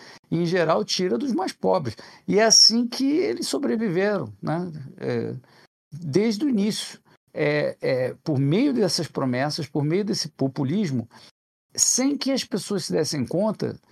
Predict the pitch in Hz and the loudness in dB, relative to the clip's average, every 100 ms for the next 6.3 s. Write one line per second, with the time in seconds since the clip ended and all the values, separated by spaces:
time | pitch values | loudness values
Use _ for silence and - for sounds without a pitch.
0 | _ _ - 135 156 202 202 240 240 - | _ _ -8 -4 -2 0 2 4 2 0
1 | 202 175 143 156 127 156 156 135 131 123 | 4 4 4 0 2 0 0 0 0 -2
2 | - 135 123 120 120 127 120 151 - 117 | -2 0 2 2 2 0 0 0 -2 0
3 | 180 196 127 117 - _ _ _ _ _ | 0 0 -2 -4 -10 _ _ _ _ _
4 | 131 120 127 120 110 123 131 131 - 139 | -4 -4 -2 -2 2 2 2 -2 -2 -2
5 | 135 127 175 185 131 170 190 151 120 165 | 0 0 0 0 0 0 -2 -6 0 2
6 | 156 - | 2 0